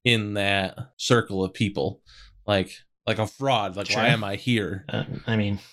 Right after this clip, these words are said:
Speaker 1: Uh, and, and,
Speaker 2: okay.
Speaker 1: like
Speaker 2: Well, you had, you had really early imposter
Speaker 1: Yeah,
Speaker 2: syndrome. <laughs>
Speaker 1: super early imposter syndrome.
Speaker 2: Man,
Speaker 1: Um,
Speaker 2: that's no, that's no
Speaker 1: No.
Speaker 2: bueno.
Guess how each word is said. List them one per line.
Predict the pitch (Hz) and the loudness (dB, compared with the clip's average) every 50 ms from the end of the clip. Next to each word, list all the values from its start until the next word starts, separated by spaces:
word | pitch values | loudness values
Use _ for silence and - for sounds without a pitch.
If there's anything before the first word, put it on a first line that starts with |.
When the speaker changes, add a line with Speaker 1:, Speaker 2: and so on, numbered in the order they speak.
| _ _ - | _ _ -10
Speaker 1:
Uh, | - - - - - - - - | -10 -10 -10 -12 -18 -18 -8 -4
and, | 127 123 117 113 110 107 104 | 0 0 2 2 2 0 0
and, | 107 110 120 | 0 0 2
Speaker 2:
okay. | 104 | 2
Speaker 1:
like | 101 131 - - - - 120 120 - _ _ - - - - 117 | 0 0 -2 -6 -12 -12 -12 -12 -12 _ _ -20 -20 -16 -10 -4
Speaker 2:
Well, | 117 120 120 | -2 0 0
you | 120 117 - | 0 0 2
had, | - 143 127 - - - - - - - | 2 2 2 0 -4 -10 -10 -12 -10 -4
you | - 143 156 | -2 0 0
had | 151 131 | 0 -2
really | 123 120 123 131 135 143 139 131 127 | -4 -4 -2 0 0 2 0 0 0
early | 131 139 139 139 131 127 | 0 -2 -2 0 0 0
imposter | 127 127 123 - 123 139 143 - - 113 | -2 -2 0 0 0 2 2 0 0 0
Speaker 1:
Yeah, | 110 - - 147 151 | 0 2 4 4 4
Speaker 2:
syndrome. | 127 117 117 117 113 | 4 4 2 0 0
<laughs> | |
Speaker 1:
super | - 156 160 156 156 131 107 101 | 4 6 6 6 6 2 0 0
early | 104 101 101 98 95 92 | 0 0 0 0 0 0
imposter | 95 101 107 101 95 98 - 95 92 | 0 0 -2 -2 -2 -2 -4 -6 -6
syndrome. | - 92 87 80 64 69 71 127 - - _ _ _ - 147 - - 135 - - - 139 127 - | -4 -4 -6 -4 -4 -6 -6 -8 -10 -12 _ _ _ -8 -6 -4 -4 -4 -6 -6 -8 -10 -8 -4
Speaker 2:
Man, | - 117 110 107 107 101 98 95 | -2 0 2 4 4 2 2 0
Speaker 1:
Um, | 95 95 95 95 95 _ _ _ _ _ _ _ _ _ - | -2 -4 -6 -8 -10 _ _ _ _ _ _ _ _ _ -4
Speaker 2:
that's | 127 127 131 135 131 | -2 0 0 0 0
no, | 123 117 120 120 117 | 2 2 2 0 0
that's | 113 123 139 147 147 - | 0 0 0 0 0 2
no | 135 123 123 | 2 4 4
Speaker 1:
No. | 120 113 107 | 4 4 4
Speaker 2:
bueno. | 139 139 120 104 101 104 113 | 2 2 0 -2 -4 -4 -6